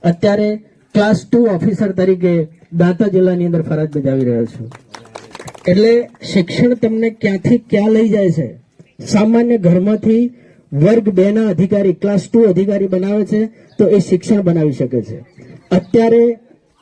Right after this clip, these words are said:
અહીંયા હમણાં દાદાએ જે વાત કરી કે શ્રવણજીના જે બે દીકરા છે એ દીકરાની અંદર આ દીકરો તો ખોડા જ વાળશે, એવું કદાચ એમના વિચારો હતા,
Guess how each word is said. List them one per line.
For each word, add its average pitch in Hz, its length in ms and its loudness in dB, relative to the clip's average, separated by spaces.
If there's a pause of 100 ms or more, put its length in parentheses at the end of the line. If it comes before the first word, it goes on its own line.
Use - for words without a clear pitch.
(460)
અહીંયા 214 260 4
હમણાં 214 200 0
દાદાએ 208 340 0
જે 208 120 2
વાત 180 260 -2
કરી 185 420 2 (600)
કે 220 280 4 (1200)
શ્રવણજીના 233 540 2
જે 220 120 2
બે 214 160 0
દીકરા 202 380 0
છે 165 300 -4
એ 220 160 4
દીકરાની 214 520 0
અંદર 208 480 -2 (360)
આ 214 160 2
દીકરો 226 320 2
તો 226 100 0
ખોડા 233 380 0
જ 247 80 2
વાળશે, 208 500 -2 (580)
એવું 233 200 6
કદાચ 247 340 -2
એમના 233 240 0
વિચારો 220 340 0
હતા, 190 360 -2